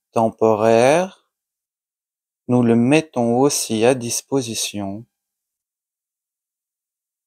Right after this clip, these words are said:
pour qu'il puisse amplifier la lumière christique blanche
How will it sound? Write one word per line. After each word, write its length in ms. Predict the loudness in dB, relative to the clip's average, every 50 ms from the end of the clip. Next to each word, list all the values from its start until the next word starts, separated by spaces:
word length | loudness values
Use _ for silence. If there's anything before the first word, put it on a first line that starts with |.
| _ _ _ _ _ _ _ _ _ _ _ _ _ _ _ _ _ _ _ -2
pour 120 | -2 0
qu'il 240 | 2 2 2 2 0
puisse 720 | -4 -6 -2 -2 0 0 0 0 0 0 -2 -4 -8 -12 _ _ _ _ _ _ _ _ _ _ _ _ _ _ _ _ _ _ _ _ _ _ _ _ _ _ _ _ _ _ _ _ _ _ _ _ _ _ _ _ _ _ _ _ _ _ _ _ _ _ _ _ _ _ _ _ _ _ _ _ _ _ _ _ _ _ _ 2
amplifier 1040 | 2 2 2 0 -2 -4 -4 -4 -4 -6 -8 -2 2 2 4 4 2 0 -4 _ _ _ _ _ _ _ _ _ _ _ _
la 160 | -2 0 0 0
lumière 460 | 0 0 -2 0 0 0 0 -2 -4
christique 640 | -10 -16 -12 -10 -10 -10 -10 -10 -12 -12 -14 -14 _ -2
blanche 640 | 0 0 2 2 2 0 0 -2 -4 -6 -10 -12